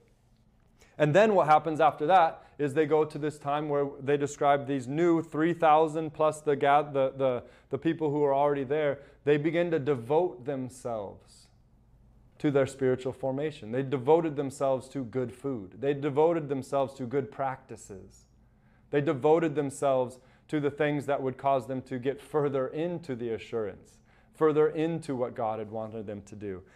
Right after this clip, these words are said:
And what those things were, um, we've, we've, you know, practiced that here at the church all the time. The breaking of bread, fellowship, prayer,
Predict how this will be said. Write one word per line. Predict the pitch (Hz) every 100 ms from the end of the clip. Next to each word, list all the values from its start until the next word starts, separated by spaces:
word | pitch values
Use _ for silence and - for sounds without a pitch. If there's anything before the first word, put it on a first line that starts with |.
| _
And | -
what | 147 151
those | 151 147
things | 160 147 135
were, | 143 151 165 165 -
um, | 139 139 143
we've, | 156 131
we've, | 139 143 139 120 -
you | 139
know, | 127
practiced | 113 - 156 139 - 131
that | 143 135
here | 135 143
at | 139
the |
church | 127 143 139
all | 139 131
the |
time. | 160 147
The | 120
breaking | 110 143 147 143
of | 120
bread, | 123 147 110
fellowship, | - 143 143 135 127 110 -
prayer, | 143 143 135 110